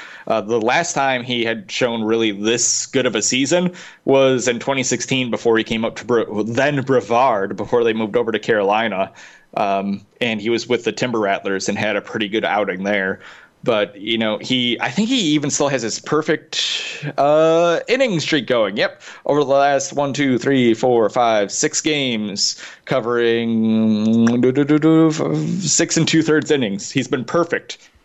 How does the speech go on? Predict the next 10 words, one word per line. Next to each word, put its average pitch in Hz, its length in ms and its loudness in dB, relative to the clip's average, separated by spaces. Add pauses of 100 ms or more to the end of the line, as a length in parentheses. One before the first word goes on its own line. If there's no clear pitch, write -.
(600)
Uh, 110 200 0 (260)
no 135 340 2
hits, 170 300 -2
no 151 120 0
walks, - 600 -2 (640)
and 113 640 -2 (100)
twelve 135 280 0
strikeouts. - 720 -8 (240)
So, 110 720 0 (520)
uh, - 100 -14